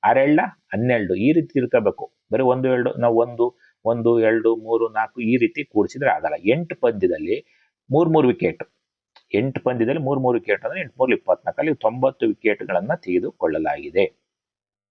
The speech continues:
So ಇದು ನಾಲ್ಕು, ಐದನೇ ಪ್ರಶ್ನೆಗೆ ಒಂದಷ್ಟು ಉತ್ತರ. ಆ, ಆತ್ಮೀಯರೇ, ಆ, ಈ ಒಂದು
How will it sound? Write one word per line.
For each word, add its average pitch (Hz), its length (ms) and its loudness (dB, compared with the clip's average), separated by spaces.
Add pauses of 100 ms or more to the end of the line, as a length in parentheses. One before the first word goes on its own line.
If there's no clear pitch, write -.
(460)
So 190 200 0 (440)
ಇದು 165 400 4 (100)
ನಾಲ್ಕು, 113 560 0
ಐದನೇ 104 320 2
ಪ್ರಶ್ನೆಗೆ 98 480 -6
ಒಂದಷ್ಟು 123 400 -6
ಉತ್ತರ. - 340 -2 (800)
ಆ, 123 60 2 (300)
ಆತ್ಮೀಯರೇ, 165 680 0 (300)
ಆ, 123 260 4
ಈ 123 220 2
ಒಂದು 127 580 2